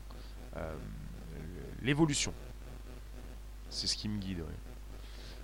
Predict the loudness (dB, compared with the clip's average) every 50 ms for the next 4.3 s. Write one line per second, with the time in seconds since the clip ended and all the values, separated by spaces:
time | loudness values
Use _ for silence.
0 | -6 2 4 4 6 6 6 4 4 6 6 6 4 8 10 10 10 10 10 8
1 | 8 8 8 8 8 8 8 8 8 8 8 6 6 4 4 4 4 6 6 8
2 | 6 6 4 2 0 2 4 4 4 4 4 4 4 4 6 6 6 6 6 4
3 | 4 4 4 4 2 2 0 0 0 0 2 2 4 4 4 4 4 2 4 6
4 | 8 8 8 8 8